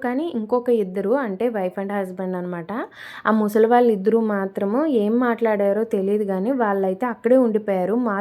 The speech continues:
సీట్స్‌లోని. ఇంకా మేము అప్పర్ బెర్త్లో పడుకున్నాం అన్నాను కదా, అక్కడ విజయవాడలో ఎక్కేశారనమాట వాళ్ళు. దాంతో దించేశారు. దించేసి ఇంకా నేను కింద కూర్చున్నాను, నా ఒళ్ళో పాప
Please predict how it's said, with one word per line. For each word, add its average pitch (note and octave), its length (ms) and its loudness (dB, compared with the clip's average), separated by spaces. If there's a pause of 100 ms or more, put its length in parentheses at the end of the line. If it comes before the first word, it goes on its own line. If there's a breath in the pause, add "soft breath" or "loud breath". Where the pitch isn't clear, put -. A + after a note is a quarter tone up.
సీట్స్‌లోని. F#3+ 640 -2 (480 loud breath)
ఇంకా A3+ 180 4 (120)
మేము A#3+ 200 6 (100)
అప్పర్ G#3+ 300 2
బెర్త్లో A#3 320 4 (100)
పడుకున్నాం G#3+ 540 0
అన్నాను G3 320 -2
కదా, G#3 180 -2 (280)
అక్కడ G#3 180 -4 (140)
విజయవాడలో G#3 560 2
ఎక్కేశారనమాట F#3+ 800 -2 (120)
వాళ్ళు. F3 240 0 (140)
దాంతో F#3 400 0 (580 loud breath)
దించేశారు. A3 720 4 (280)
దించేసి A3 540 2 (240)
ఇంకా A3+ 240 2 (640)
నేను A3 260 0 (160)
కింద A3 160 4 (140)
కూర్చున్నాను, G#3+ 560 -2 (100)
నా B3+ 60 2 (120)
ఒళ్ళో G3 200 2 (100)
పాప F#3+ 180 -2